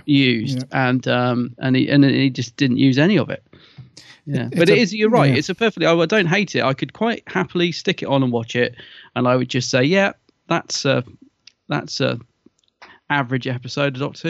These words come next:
Speaker 1: Who."
Speaker 2: Yeah.
Speaker 1: You know, that's, uh, nothing good or bad about it. It's just, just there. But yeah, just disappointing.
Speaker 2: Yeah, it, it's a bit like going to a convention and paying forty-five quid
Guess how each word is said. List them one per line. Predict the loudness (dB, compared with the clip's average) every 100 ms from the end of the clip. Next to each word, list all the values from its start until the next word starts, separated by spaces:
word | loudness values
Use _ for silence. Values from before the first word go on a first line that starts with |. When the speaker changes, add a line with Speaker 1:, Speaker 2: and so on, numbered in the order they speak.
| -2
Speaker 1:
Who." | -4 -10 _
Speaker 2:
Yeah. | -6 -2
Speaker 1:
You | 0
know, | 0 -2
that's, | -8 -8 -2
uh, | -2
nothing | -2 -4 -4 -4
good | -2 0
or |
bad | 0 0 0
about | -2 -4
it. | -6
It's | -10
just, | -14 -18 _ _
just | -14 -8
there. | -4 -2 -2 -8 -20 -20 _ _ -12
But | -12 -12 _
yeah, | -4 -2 -2 -6 -18 -16
just | -10 -4
disappointing. | -4 -2 0 0 -2 -8 -8
Speaker 2:
Yeah, | -4 -4 -4 -10 -18
it, | -16
it's | -10 -6
a | -2
bit | 0 0
like | -2 -2 -6
going | -2 -2 0 -2
to | 0 -2
a | 0
convention | -2 0 -2 -4 -10 -12 -14 _ _ _ _ _ _ _ _ _ _
and | 0 0 -2
paying | -2 0 2 2 -2 -6 _ _ _ _ _ _
forty-five | _ -2 -2 -2 -2 -2 -2
quid | -2 -2 -2